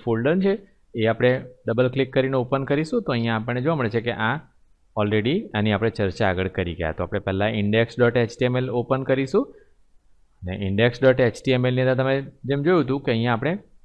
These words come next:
કોઈ વસ્તુ સેવ નથી કરેલી. તો આપણે પહેલામાં પહેલું તો એ કરવાની જરૂર પડશે કે આને બધાને લિંક આપવાની જરૂર પડશે. પહેલી આપણે હોમ માટે લિંક આપીએ, index dot H T M L, એટલે આપણે index dot H T M L લખી દઈશું. આ બીજા બધાના પેજ અત્યારે નથી બનાવેલા એટલે આપણે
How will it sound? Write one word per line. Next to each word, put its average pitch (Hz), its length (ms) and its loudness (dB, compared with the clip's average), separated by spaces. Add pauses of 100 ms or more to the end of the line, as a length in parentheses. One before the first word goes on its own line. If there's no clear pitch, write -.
(100)
કોઈ 135 160 4 (260)
વસ્તુ 117 240 0 (120)
સેવ 110 160 4 (100)
નથી 95 260 -4
કરેલી. 85 280 -8 (220)
તો - 100 -4
આપણે 110 240 0
પહેલામાં 120 360 2
પહેલું 131 220 2
તો 139 100 4
એ - 80 -8
કરવાની 131 280 2
જરૂર 135 180 0
પડશે 139 220 0
કે 135 80 -2
આને 117 180 0
બધાને 117 260 0 (280)
લિંક 123 260 4
આપવાની 101 400 0
જરૂર 90 220 -2
પડશે. 82 220 -6 (300)
પહેલી 113 280 4
આપણે 123 180 4 (180)
હોમ 120 200 2 (100)
માટે 123 220 2 (220)
લિંક 127 280 0
આપીએ, 165 200 -2 (460)
index 101 240 2 (140)
dot 113 220 4
H 117 180 -2
T 147 120 2
M 190 100 0
L, 147 100 -2
એટલે 104 180 -4
આપણે 101 180 -2 (120)
index 98 220 0 (140)
dot 104 120 2 (140)
H - 100 -20
T 117 120 2
M 120 100 0
L 131 40 -4 (180)
લખી 123 260 -2
દઈશું. 139 260 2 (260)
આ 117 120 4
બીજા 117 240 6
બધાના 117 340 4
પેજ 113 200 6
અત્યારે 120 360 4
નથી 208 200 2
બનાવેલા 113 420 4
એટલે 110 180 0
આપણે 113 180 2